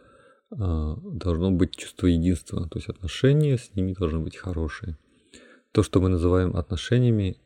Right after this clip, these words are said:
а, с другими людьми, должно быть гармоничным. Свободное выражение своей воли и творчества также должно присутствовать. <clears throat> Духовное понимание жизни вокруг и, конечно же, как основа всего этого, это ощущение единства с Творцом и ощущение себя как частицы Вселенной.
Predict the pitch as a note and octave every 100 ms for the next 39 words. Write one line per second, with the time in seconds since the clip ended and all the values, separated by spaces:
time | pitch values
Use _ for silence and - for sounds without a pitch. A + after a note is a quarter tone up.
0 | - G2 F2 E2 D#2 E2 E2+ A#2 C#3 B2+
1 | A#2+ B2 - - - - E2 - G2 E2+
2 | E2+ E2+ D#2+ - - E2 - _ _ _
3 | - _ _ _ - - F#2+ A2+ A2+ F#2
4 | F#2+ F2 G2+ F2 - G2 F2 A2 A#2 G2
5 | - F2 E2+ - - - E2 C#2+ F2 E2
6 | D#2+ - E2+ E2 D2+ E2 - C#3 C#3 -
7 | - - _ _ _ _ _ _ - C#3
8 | A#2 F#2+ - G#2 F#2 E2+ E2+ E2+ D#2+ F#2+
9 | B2+ A#2+ B2 A2+ G#2+ G#2 A2 G2+ - -
10 | _ A2 - F#2 F#2 - F#2 E2 E2+ F2
11 | _ _ _ - - F2+ - - _ _
12 | _ _ _ - - - A#2+ A2+ - F#2+
13 | F2+ F#2 F2+ - - F#2+ F2 F2 - F2+
14 | - F#2 F2 E2 G#2 - F2+ - E2+ -
15 | B2 B2 - E2+ - - G#2 G2 - F2
16 | F#2 - F2+ - F2 - - - - -
17 | E2 E2 D#2+